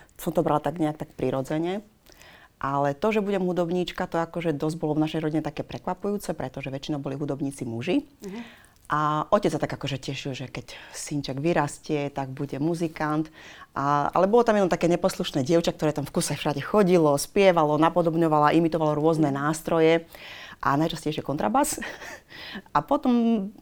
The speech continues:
Speaker 1: otec si povedal, že no tak, že tak keď si takáto, e, komediantka a stále sa chceš predvádzať, tak ťa zapíšem do hudobnej školy. No a tak ma vlastne zapísal, ale dosť neskoro. Ja som chcela hrať na husličky, to
Speaker 2: Mhm.
Speaker 1: bol akože môj sen.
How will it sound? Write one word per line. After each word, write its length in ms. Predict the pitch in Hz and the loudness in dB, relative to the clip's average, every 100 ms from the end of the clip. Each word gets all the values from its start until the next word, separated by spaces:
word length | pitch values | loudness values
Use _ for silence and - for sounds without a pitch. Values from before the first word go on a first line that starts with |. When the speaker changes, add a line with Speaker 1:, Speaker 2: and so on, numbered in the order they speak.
| - | -4
Speaker 1:
otec 240 | - 185 | -2 -2
si 80 | - | -6
povedal, 460 | - 143 143 139 143 | -4 0 2 2 0
že 80 | |
no 80 | 214 | -2
tak, 160 | 180 - | -2 -4
že 100 | 147 | -8
tak 240 | - 151 - | -10 -14 -12
keď 120 | 135 | -14
si 120 | - 127 | -8 -10
takáto, 440 | 139 139 - 127 - - - | -8 -12 -10 -12 -12 -20 -18
e, 320 | - 117 113 - - - | -6 -4 -4 -6 -10 -8
komediantka 760 | 147 156 147 139 143 - 151 | 0 2 2 0 -2 -4 -4
a 80 | 131 | -6
stále 240 | - 135 | -8 -8
sa 140 | 135 139 | -8 -8
chceš 240 | - - | -12 -12
predvádzať, 500 | - 143 147 151 147 | -6 -2 2 2 0
tak 140 | 143 - | -4 -8
ťa 100 | 127 | -8
zapíšem 340 | 135 165 151 | -8 -8 -6
do 100 | 139 | 0
hudobnej 340 | 156 151 143 135 | 0 2 0 -4
školy. 400 | - 170 269 294 - _ _ _ _ _ _ _ - | -4 0 0 0 -6 _ _ _ _ _ _ _ -12
No 200 | 208 240 | -4 -2
a 20 | |
tak 140 | 254 220 | 0 -2
ma 80 | 220 | 0
vlastne 320 | 208 - 190 | -2 -2 -2
zapísal, 560 | 147 151 170 - 175 175 | -2 -2 -4 -2 2 4
ale 200 | 160 143 | 4 2
dosť 260 | 175 165 | 2 0
neskoro. 300 | 143 139 - | 2 -2 0
Ja 80 | 170 | 0
som 80 | 165 | 0
chcela 240 | 156 160 | 0 2
hrať 120 | 160 139 | 2 0
na 120 | 139 | -2
husličky, 440 | 147 156 156 - | -2 -2 -2 -4
to 120 | - | -4
Speaker 2:
Mhm. 60 | 147 | -2
Speaker 1:
bol 80 | 143 | -2
akože 240 | 139 156 | -2 -2
môj 160 | 139 131 | -2 -2
sen. 240 | - 151 | -2 0